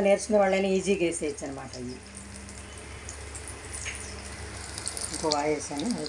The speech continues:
కూడా ఉడుకుతాయి. ఈ పూర్ణాలకండి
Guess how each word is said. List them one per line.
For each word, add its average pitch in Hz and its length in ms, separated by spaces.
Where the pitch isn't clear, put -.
కూడా 143 200
ఉడుకుతాయి. 180 380
ఈ 185 40
పూర్ణాలకండి 202 600